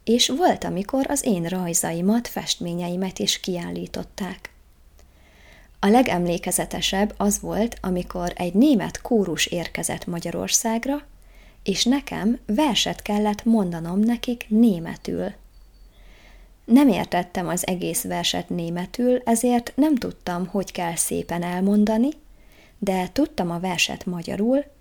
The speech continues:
ezért úgy mondtam, mintha magyarul lenne. A kórusban csak idős nénik voltak, és nagyon tetszett nekik a vers,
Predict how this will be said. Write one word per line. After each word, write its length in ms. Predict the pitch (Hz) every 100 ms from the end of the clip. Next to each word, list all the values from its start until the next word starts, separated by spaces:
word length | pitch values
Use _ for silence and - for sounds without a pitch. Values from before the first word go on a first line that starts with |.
| -
ezért 540 | - 262 294 277 277 -
úgy 220 | 254 196
mondtam, 420 | 165 170 180 233 233
mintha 400 | 226 226 - 220
magyarul 500 | 190 160 160 165 170
lenne. 500 | 175 175 180 185 - _ _ _ _ _ _ _ _ _ _ _ _ _ _ _
A 140 | - -
kórusban 680 | 254 208 180 185 190 208
csak 260 | 208 262 254 -
idős 400 | 214 185 175 -
nénik 380 | 175 175 175
voltak, 480 | 180 180 185 226 226
és 380 | - 190 185 -
nagyon 500 | 214 226 240 175 160
tetszett 420 | 170 156 - -
nekik 360 | 185 170 190 -
a 80 | 185
vers, 500 | 170 180 - -